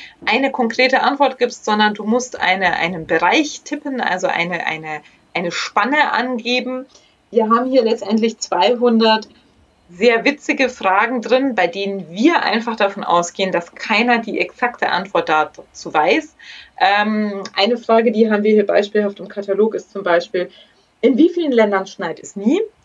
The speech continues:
Jeder, äh, von uns hat ein kleines Tableau vor sich liegen, auf, äh, das er jetzt die Antwort schreibt. Und zwar gebe ich da jetzt eben an,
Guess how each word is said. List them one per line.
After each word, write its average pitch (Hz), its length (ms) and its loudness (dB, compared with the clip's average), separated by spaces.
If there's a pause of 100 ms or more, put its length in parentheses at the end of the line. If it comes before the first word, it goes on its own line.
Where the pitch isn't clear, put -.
(360)
Jeder, 262 400 2
äh, 208 180 4
von 220 180 -2
uns 240 300 0
hat 226 200 2
ein 196 280 -2
kleines 196 440 0
Tableau 269 340 2
vor 247 240 2
sich 247 160 -10
liegen, 262 280 -6
auf, 214 240 -2
äh, 190 240 0
das - 220 -4
er 165 220 2
jetzt - 300 -4
die 165 60 0
Antwort 147 340 2
schreibt. 214 320 0
Und 202 140 -8
zwar 208 200 0
gebe 220 200 -2
ich 214 100 -12
da 180 100 2
jetzt 165 180 0
eben 180 220 -10
an, 247 380 0